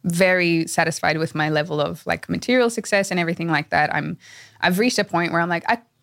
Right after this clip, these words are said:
I feel like I've mastered this space. Like, I'm good. And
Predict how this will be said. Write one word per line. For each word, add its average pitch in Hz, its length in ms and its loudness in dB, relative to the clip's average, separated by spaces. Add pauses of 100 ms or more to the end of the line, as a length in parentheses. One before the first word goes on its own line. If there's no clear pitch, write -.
I 214 140 2
feel 247 500 2
like 185 180 0
I've 170 140 0
mastered 151 400 -6
this - 160 -8
space. - 420 -12
Like, 185 140 -2
I'm 226 120 6
good. - 280 -6 (1120)
And 180 560 2